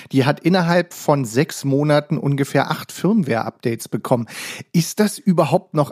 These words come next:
up-to-date oder müssen quasi die Maschinenbauer auch sich darauf einstellen, eigentlich ja faktisch Over-the-Air-Updates, also das ist so ein Thema, was gerade auch viel in der Autoindustrie diskutiert wird,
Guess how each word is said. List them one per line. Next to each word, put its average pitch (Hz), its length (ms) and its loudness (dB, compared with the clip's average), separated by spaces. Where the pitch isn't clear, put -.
up-to-date 139 680 -2
oder 202 180 4
müssen 165 460 -2
quasi 151 400 0
die 143 100 -2
Maschinenbauer 151 840 2
auch 156 220 2
sich 160 200 -2
darauf 143 320 2
einstellen, 143 500 0
eigentlich 143 640 -4
ja 139 140 2
faktisch 151 480 0
Over-the-Air-Updates, 170 1120 2
also 127 200 2
das 123 140 -2
ist - 40 -12
so 139 60 0
ein 127 100 -2
Thema, 147 300 0
was 131 180 0
gerade 131 260 2
auch 135 120 -4
viel 160 180 0
in 131 80 2
der 127 140 -2
Autoindustrie 135 1120 0
diskutiert 123 480 -2
wird, 131 100 -2